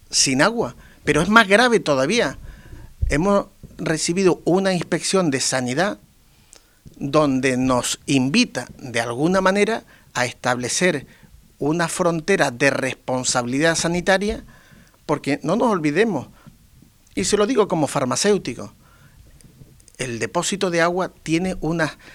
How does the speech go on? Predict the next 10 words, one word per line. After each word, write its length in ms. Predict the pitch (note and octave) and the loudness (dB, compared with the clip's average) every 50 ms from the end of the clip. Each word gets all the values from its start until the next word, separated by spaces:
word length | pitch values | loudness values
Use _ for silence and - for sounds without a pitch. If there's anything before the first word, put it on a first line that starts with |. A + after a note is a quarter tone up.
| - - - - _ - - - - | -20 -20 -20 -20 _ -20 -20 -20 -6
terribles, 800 | - B2+ A2+ - - D3 F#3+ A#3 A#3 A#3 A3 A3 G#3 - - - - | -4 -4 -2 -2 -2 0 0 0 0 0 -2 -2 -2 -4 -10 -12 -12
eh, 300 | - - C#3 C3+ B2+ B2+ | -8 -6 -6 -4 -6 -6
responsabilidades 1160 | - B2 B2+ B2 A#2+ - - B2+ B2 A#2 - - A#2+ A#2 A2+ A#2 B2 D3 E3+ F3+ F#3+ A3 G#3 F3 | -8 -8 -8 -8 -10 -8 -8 -8 -6 -6 -6 -6 -6 -6 -6 -4 -2 0 0 0 -2 -4 -4 -4
y 160 | D3 B2+ A#2 | -6 -8 -8
riesgos 540 | A2+ B2 C#3+ D#3 F3 F3+ E3+ F#3+ G3 F3 - | -6 -6 -2 -2 -2 -2 -2 -6 -8 -6 -4
sanitarios. 720 | - - C#3+ B2+ A#2+ A#2 A2 F3 G3 A3 G#3+ F3+ C3 G#2+ - - - - - _ - _ - - _ _ - _ _ _ _ _ - _ _ - - - - | -4 -4 -4 -6 -6 -6 -2 -2 -2 0 -2 -4 -6 -6 -10 -16 -20 -20 -20 _ -20 _ -20 -20 _ _ -20 _ _ _ _ _ -20 _ _ -20 -20 -16 -12
Y 140 | - C#3 D3 | -2 0 2
hay 140 | D#3+ F#3+ | 2 2
que 100 | F#3 - | 0 -2
hacer, 340 | F#3 D#3 - A#3 B3 A3+ - | -2 0 4 2 2 2 2